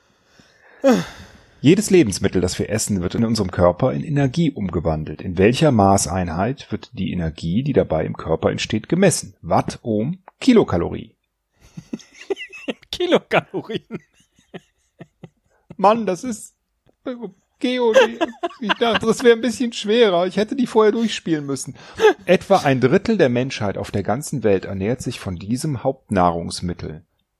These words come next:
Speaker 1: Nudeln, Kartoffeln, Reis.
Speaker 2: Reis, Baby.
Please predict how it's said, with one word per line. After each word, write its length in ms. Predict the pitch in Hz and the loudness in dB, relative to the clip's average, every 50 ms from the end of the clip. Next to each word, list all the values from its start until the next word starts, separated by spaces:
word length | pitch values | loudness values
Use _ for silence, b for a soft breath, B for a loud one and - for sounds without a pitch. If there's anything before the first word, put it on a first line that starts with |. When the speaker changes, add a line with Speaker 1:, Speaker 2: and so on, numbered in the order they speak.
| _ _ _ _ _ _ _ _ _ | _ _ _ _ _ _ _ _ _
Speaker 1:
Nudeln, 680 | - 104 107 104 98 92 95 92 98 120 175 - - _ _ _ _ _ _ _ _ _ _ - | 2 4 4 6 6 6 6 6 6 6 2 0 -4 _ _ _ _ _ _ _ _ _ _ -6
Kartoffeln, 800 | - - 107 - - 107 92 - - - 92 95 123 175 - _ _ _ _ _ _ _ _ _ _ _ | -4 -2 -2 0 2 2 2 2 2 0 0 0 0 -4 -8 _ _ _ _ _ _ _ _ _ _ _
Reis. 640 | - - 254 - - - - - - - - _ _ _ _ _ _ _ _ _ _ _ _ _ _ _ _ _ _ _ - | -2 0 0 0 0 -2 -8 -16 -20 -20 -20 _ _ _ _ _ _ _ _ _ _ _ _ _ _ _ _ _ _ _ -18
Speaker 2:
Reis, 960 | 107 107 113 120 135 147 151 160 170 170 175 208 202 151 - - - - - _ _ _ _ _ _ _ _ _ _ _ | -16 -12 -8 -6 -4 -2 0 0 2 4 4 4 2 0 -4 -10 -12 -12 -14 _ _ _ _ _ _ _ _ _ _ _
Baby. 640 | - 107 104 113 127 131 135 120 127 113 110 113 120 | -20 -10 -4 -2 -2 -2 -2 -2 -4 -6 -6 -8 -12